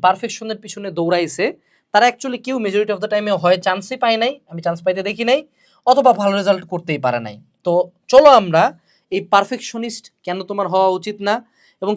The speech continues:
কী কারণে তোমার বইয়ের ভুল বা এইসব নিয়ে খুঁতখুঁতানি নিয়ে, আহ, টাইম ওয়েস্ট করা উচিত না, সেটা নিয়ে আজকের ভিডিওতে আমরা কথা বলবো। ভিডিও মনোসহকারে দেখবা, লাইক, কাজে না লাগুক, লাইফে লার্নিং পাবা। চলো শুরু করি।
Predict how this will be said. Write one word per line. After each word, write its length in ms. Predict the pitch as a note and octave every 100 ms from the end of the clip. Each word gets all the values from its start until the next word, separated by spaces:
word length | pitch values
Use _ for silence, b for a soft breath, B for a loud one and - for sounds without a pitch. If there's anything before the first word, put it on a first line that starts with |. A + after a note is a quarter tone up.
| G#3+
কী 100 | C#4+
কারণে 320 | D4+ D4 C#4
তোমার 380 | - A#3 A#3 G#3
বইয়ের 440 | C#3+ G3 G#3+ G#3
ভুল 340 | E3 F3 G#3
বা 240 | F3+ F3 F3+
এইসব 320 | E3+ F#3+ E3
নিয়ে 160 | E3 E3+
খুঁতখুঁতানি 540 | A#3+ - G#3+ G#3 F3+
নিয়ে, 300 | E3+ F3 G#3+ _ b b b -
আহ, 380 | C#3 C3+ C3 C3
টাইম 180 | G#3
ওয়েস্ট 200 | G#2+ G#2+ - _
করা 140 | F#3 F#3+
উচিত 260 | F3+ G#3+
না, 180 | E3 C4
সেটা 220 | - F#3
নিয়ে 120 | E3+
আজকের 280 | D#3+ D#3+ D#3
ভিডিওতে 260 | D3+ D3+ D3
আমরা 160 | D3 D3+
কথা 160 | F#3+
বলবো। 200 | G#3 B3+
ভিডিও 220 | G#3 E3+
মনোসহকারে 480 | E3 F3+ G3 G3 G3+
দেখবা, 280 | F#3+ F#3+ A#3+ A#3+ b b b
লাইক, 200 | D#3 D#3+ E3 _ _ _ -
কাজে 220 | G#3+ A#3
না 100 | C#4
লাগুক, 220 | B3+ B3+
লাইফে 240 | A3+ G#3 G#3
লার্নিং 280 | E3 D3+ C3+
পাবা। 220 | G#2+ G2 _ _ _ _ _ _ _ -
চলো 180 | A3+
শুরু 180 | A3+ C#4
করি। 160 | G3+